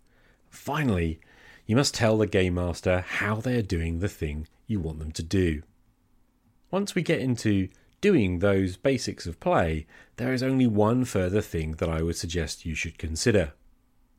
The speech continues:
Don't touch the dice unless the referee says to do so. The dice, or whatever other fortune device is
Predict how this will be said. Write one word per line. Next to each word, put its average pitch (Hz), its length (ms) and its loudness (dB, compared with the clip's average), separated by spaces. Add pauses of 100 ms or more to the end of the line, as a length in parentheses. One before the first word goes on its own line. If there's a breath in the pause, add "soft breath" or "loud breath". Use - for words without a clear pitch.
(220)
Don't - 240 2
touch 107 220 -6
the 92 100 -6
dice 90 640 -2 (320 soft breath)
unless 107 220 2
the 117 120 0
referee 87 560 0
says 78 460 -4
to - 100 -6
do 104 260 2
so. 82 400 0 (760 soft breath)
The 117 100 4
dice, 101 500 2
or 78 380 -2
whatever 87 640 2
other 98 260 0
fortune 87 560 -2
device 87 480 0
is 82 360 -2